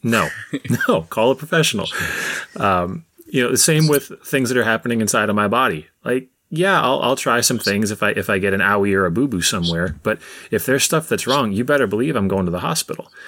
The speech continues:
And yet so often it feels like in marriages and in parenting, there's just this feeling of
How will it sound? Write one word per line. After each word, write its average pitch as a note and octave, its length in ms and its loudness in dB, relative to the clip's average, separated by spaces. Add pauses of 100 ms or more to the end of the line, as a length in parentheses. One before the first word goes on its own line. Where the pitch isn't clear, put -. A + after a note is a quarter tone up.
(520)
And G#2 460 2 (300)
yet A2+ 280 0
so A2+ 220 2
often A#2 320 0
it F2 140 -4
feels F2 320 -2
like E2 400 -4
in F#2 240 -2
marriages F#2 720 2 (420)
and E2+ 500 -4 (880)
in E2+ 200 -6
parenting, F#2+ 720 -2 (300)
there's E2 220 -4
just - 200 2
this - 180 0
feeling F#2+ 380 -4
of E2 400 -4